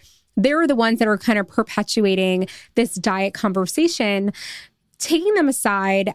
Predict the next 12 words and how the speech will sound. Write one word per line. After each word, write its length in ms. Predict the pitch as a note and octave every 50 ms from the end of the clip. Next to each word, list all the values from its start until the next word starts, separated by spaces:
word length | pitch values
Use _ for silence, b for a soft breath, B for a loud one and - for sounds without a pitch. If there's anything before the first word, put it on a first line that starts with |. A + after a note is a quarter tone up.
| -
and 340 | - A3 G#3+ G#3 G3+ G#3 G3+
saying, 360 | - - A3 G#3 G#3 G3+ G3+
"You 80 | G#3+ G#3+
know 100 | G#3+ G#3
what, 360 | G#3 G3+ G3 G3 G3 G3+ - _ -
I 360 | G3+ G3 G3 G3 F#3+ G3 G3
would 180 | G3+ G3 F#3
really 300 | G3 A#3+ C4+ C#4+ D#4 D#4
appreciate 580 | C#4+ A3+ - - A3+ A3+ G#3+ - - A3 G#3+ F#3
you 640 | G#3 G3 G3 G3+ G3 G3 F#3+ F#3+ F#3+ F#3+ G3 F#3+ - -
refraining 640 | G#3+ G3+ - - D#4 D4+ D4 C#4+ C#4+ C#4 C#4 C#4
from 340 | C4 - - A#3 G#3+ G#3+ G#3+